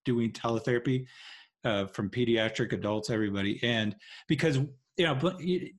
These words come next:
a lot of this comes from my heart, which is to help people. I want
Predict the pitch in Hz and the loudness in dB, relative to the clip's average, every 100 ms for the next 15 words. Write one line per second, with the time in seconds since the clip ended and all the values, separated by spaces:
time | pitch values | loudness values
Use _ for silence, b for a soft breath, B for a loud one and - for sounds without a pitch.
0 | - 175 208 226 170 135 - 143 135 135 | -2 2 4 4 4 2 2 0 2 0
1 | 120 113 131 127 117 117 123 104 113 113 | 2 2 2 2 2 2 0 0 -2 0
2 | 120 - 101 95 123 147 156 151 | 0 0 -2 -2 0 2 2 0